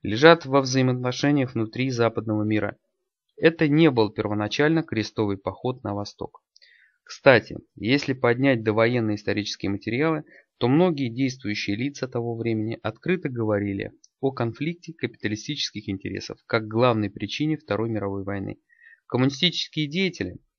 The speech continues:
либо упоминали об этом в числе своих движущих мотивов Гитлер. Оказывается, в своем кругу признавали это и остальные участники.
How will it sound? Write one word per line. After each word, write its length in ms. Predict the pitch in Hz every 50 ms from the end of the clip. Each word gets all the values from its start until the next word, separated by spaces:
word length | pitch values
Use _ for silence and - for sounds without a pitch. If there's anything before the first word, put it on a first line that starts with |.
| _ _
либо 280 | - - 123 156 156 147
упоминали 800 | 135 - - 135 127 - 139 139 151 151 165 180 196 202 180 139
об 200 | 120 113 110 110
этом 280 | 107 107 - 98 98
в 100 | - _
числе 440 | - - 113 - - 120 117 107 - - - - _
своих 400 | - - 113 113 110 107 107 107
движущих 500 | 110 120 123 113 107 107 - - 104 -
мотивов 440 | 107 107 107 107 - 101 92 92 95
Гитлер. 420 | 98 98 98 - - - - - _ _ _ _ _ _ _ _ _ _ _ _ _ _ _
Оказывается, 560 | - 104 - - 185 185 196 190 180 - 180
в 40 | 165
своем 360 | - 156 151 156 170 175 165
кругу 360 | 170 - 135 127 127 156 185
признавали 640 | 180 - 151 139 127 131 131 127 127 147 170 175 170 156
это 380 | - - 135 147 147 - 151
и 280 | - - - 143 156 160
остальные 600 | - 131 - - - 156 147 135 120 113 113 123
участники. 640 | 131 127 127 - 95 95 - - - - - - -